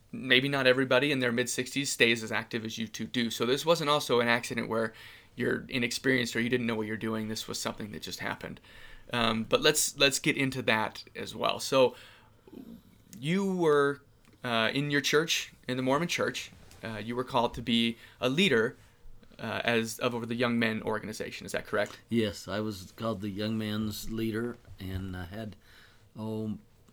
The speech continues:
Speaker 2: eight to twelve boys under my jurisdiction and led them on activities and Sunday lessons and just a variety of things that we do.
Speaker 1: So how, what,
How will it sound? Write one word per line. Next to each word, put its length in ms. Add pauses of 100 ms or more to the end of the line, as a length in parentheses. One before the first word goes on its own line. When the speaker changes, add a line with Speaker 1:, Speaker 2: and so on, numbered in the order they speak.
(260)
Speaker 2:
eight 260
to 60
twelve 360
boys 640
under 180
my 160
jurisdiction 640
and 220 (260)
led 240
them 160
on 160
activities 720
and 140
Sunday 360
lessons 540
and 200 (440)
just 180
a 40
variety 400
of 100
things 320
that 80
we 100
do. 320 (440)
Speaker 1:
So 160
how, 220
what, 300